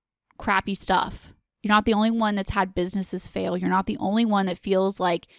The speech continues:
she was the worst mother in the world. You're not the only one that let their family get into debt. You're not the only one that let their house get so freaking out of control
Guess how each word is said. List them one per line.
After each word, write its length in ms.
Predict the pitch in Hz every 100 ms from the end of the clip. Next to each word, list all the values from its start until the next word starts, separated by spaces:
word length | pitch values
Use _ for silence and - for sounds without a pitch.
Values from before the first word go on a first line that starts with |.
| _ _
she 140 | -
was 120 | 208 190
the 100 | 185
worst 440 | - 190 208 -
mother 260 | 190 190 185
in 100 | 190
the 80 |
world. 460 | 190 165 165 165 - _ _ _ _ _
You're 120 | - 202
not 160 | 208
the 120 | 226
only 300 | 202 202 240
one 240 | 247 226 214
that 120 | 196
let 160 | 196 -
their 120 | 196
family 360 | 196 190 190
get 160 | 190 180
into 240 | 185 -
debt. 360 | 190 170 170 240 _ _ _ _ _ _
You're 80 | 196
not 160 | 190 220
the 140 | 208 190
only 320 | 202 247 262
one 480 | 214 185 185 202 208 _ _ -
that 120 | 151
let 200 | 190 190
their 160 | 214 214
house 420 | 208 190 202 -
get 240 | 185 -
so 400 | - - 208 240
freaking 400 | - 247 226 233
out 180 | 202 196
of 80 | 208
control 680 | 214 196 202 185 180 202